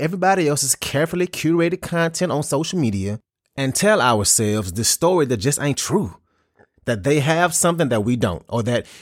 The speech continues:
you have the struggles and they don't. You can't compare what you got going on to that. What you're seeing is the edited version of their life, the best of the best that they wanna show the internet.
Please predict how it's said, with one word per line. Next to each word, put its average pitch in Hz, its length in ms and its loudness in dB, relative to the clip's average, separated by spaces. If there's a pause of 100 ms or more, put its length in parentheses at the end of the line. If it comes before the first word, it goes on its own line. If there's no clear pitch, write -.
(120)
you 156 160 0
have 156 260 2
the 120 100 -2
struggles 123 640 0
and 107 220 -6
they 117 180 -2
don't. 104 480 -2 (520)
You 151 160 -2
can't 208 280 2
compare 165 420 2
what 123 300 0
you 139 80 0
got 120 260 0
going 113 280 0
on 90 320 -2 (180)
to 127 140 -2
that. 160 320 0 (560)
What 151 220 0
you're 170 80 4
seeing 165 440 2
is 117 420 0 (180)
the 92 240 -8
edited 151 320 -2
version 123 400 0
of 104 120 -4
their 107 140 0
life, 87 320 -2 (100)
the 98 80 -8
best 143 420 -2
of 135 120 -6
the 160 100 2
best 123 500 0 (240)
that - 240 -4
they 123 180 2
wanna 131 360 2
show 139 220 2
the 143 160 0
internet. 127 480 0